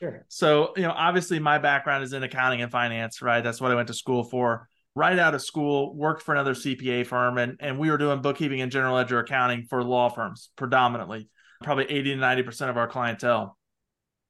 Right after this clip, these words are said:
Speaker 2: And we were remote before remote was the regular thing, right? So I worked nationwide, um, with around two hundred law firm owners, you know, with their books, with their accounting. And I was very young, very green in my career.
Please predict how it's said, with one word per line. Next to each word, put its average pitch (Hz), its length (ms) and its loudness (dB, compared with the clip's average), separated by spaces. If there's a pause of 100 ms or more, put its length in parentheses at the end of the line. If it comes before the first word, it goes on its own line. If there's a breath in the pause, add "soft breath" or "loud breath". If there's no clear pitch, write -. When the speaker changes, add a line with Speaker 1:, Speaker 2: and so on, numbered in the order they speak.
(140)
Speaker 2:
And 127 380 0
we 160 160 4
were 165 140 6
remote 143 440 0
before 135 800 2
remote 139 400 0
was 131 160 -2
the 131 100 -4
regular 127 400 2
thing, 117 300 -6
right? 120 260 0
So 120 320 0 (400 soft breath)
I 131 120 0
worked 135 280 0
nationwide, 143 880 0 (320)
um, 123 420 2
with 139 140 -6
around 135 320 2
two 180 160 -4
hundred 143 240 0
law 131 240 2
firm 143 220 -2
owners, 131 500 0
you 135 80 -12
know, 117 120 -2
with 139 200 0
their 147 140 2
books, 127 320 -2
with 135 120 -4
their 139 140 2
accounting. 127 560 -2 (560)
And 135 640 0
I 143 80 4
was 131 160 0
very 160 280 2
young, 147 320 -2
very 135 200 0
green 143 260 -4
in 143 80 -6
my 139 140 0
career. 131 600 0